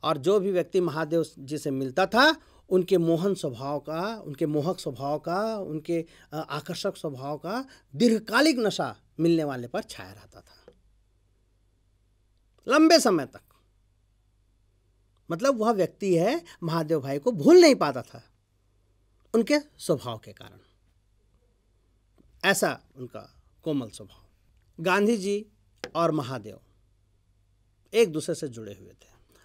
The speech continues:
महादेव का समूचा जीवन और उनके सारे कामकाज गांधी जी के साथ एक रूप होकर इस तरह गुंथ गए थे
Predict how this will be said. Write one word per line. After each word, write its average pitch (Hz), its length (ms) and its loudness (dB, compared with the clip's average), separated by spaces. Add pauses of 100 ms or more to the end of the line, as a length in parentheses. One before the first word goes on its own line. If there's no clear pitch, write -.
(140)
महादेव 233 460 6
का 247 140 2
समूचा 240 540 6
जीवन 175 400 2 (920)
और 214 160 6
उनके 240 280 6
सारे 277 480 6
कामकाज 185 720 -4 (880)
गांधी 220 360 6
जी 277 140 2
के 247 160 2
साथ 247 340 2 (200)
एक 262 320 6
रूप 240 260 0
होकर 226 360 4 (260)
इस 285 300 2
तरह 285 240 6
गुंथ 233 420 4
गए 202 220 6
थे 240 400 6